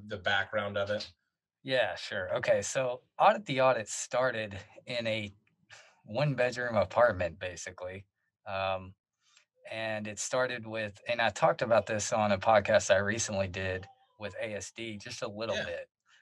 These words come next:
Speaker 2: But, uh, it started with me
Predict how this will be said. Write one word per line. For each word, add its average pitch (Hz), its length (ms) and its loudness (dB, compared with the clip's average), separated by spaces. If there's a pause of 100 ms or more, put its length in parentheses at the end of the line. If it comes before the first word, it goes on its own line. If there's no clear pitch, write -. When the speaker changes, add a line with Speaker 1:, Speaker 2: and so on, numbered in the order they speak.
(140)
Speaker 2:
But, 104 420 0
uh, 104 320 0 (500)
it 123 160 -8
started 156 480 8
with 120 440 -10
me 120 500 -8